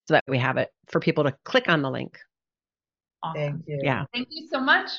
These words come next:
Speaker 1: Thank you.
Speaker 3: Thank you. So we're gonna, we're just gonna give our little pitches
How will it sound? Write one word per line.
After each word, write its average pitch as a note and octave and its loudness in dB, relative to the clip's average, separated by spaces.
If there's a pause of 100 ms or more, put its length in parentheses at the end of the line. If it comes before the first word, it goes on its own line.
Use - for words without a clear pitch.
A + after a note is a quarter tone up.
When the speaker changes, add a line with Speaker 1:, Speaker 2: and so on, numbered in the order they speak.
(540)
Speaker 1:
Thank C#3 2
you. A#3+ 6 (180)
Speaker 3:
Thank F#3+ -6
you. D#3 -8
So G3 -4
we're G3 4
gonna, G#3 6
we're G3 4
just G#3+ 0
gonna G3 2
give F#3+ 0
our F#3+ 4
little F3+ 2
pitches G3+ 0